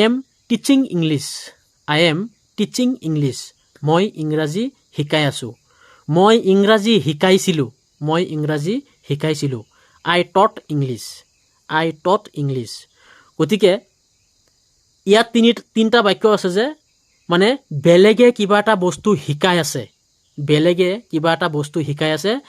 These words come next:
তেতিয়াহে টিচ শব্দটো ব্যৱহাৰ কৰিব লাগিব। বন্ধু বান্ধৱীসকল,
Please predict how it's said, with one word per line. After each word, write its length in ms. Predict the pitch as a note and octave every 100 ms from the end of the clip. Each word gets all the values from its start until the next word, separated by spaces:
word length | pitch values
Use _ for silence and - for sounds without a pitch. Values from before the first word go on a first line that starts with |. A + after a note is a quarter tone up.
| - -
তেতিয়াহে 480 | - F3 A3 A3 G3+ C4+ _ _ _
টিচ 160 | C4+ C#4 - -
শব্দটো 400 | E3+ D3+ F3 F3+
ব্যৱহাৰ 280 | D3+ C3+ C#3 C3+
কৰিব 180 | C3+ C3
লাগিব। 260 | B2 A#2+ A#2 G#2+ _ _ _ _ _ -
বন্ধু 140 | F#3
বান্ধৱীসকল, 460 | A3+ A#3+ A#3+ A#3 B3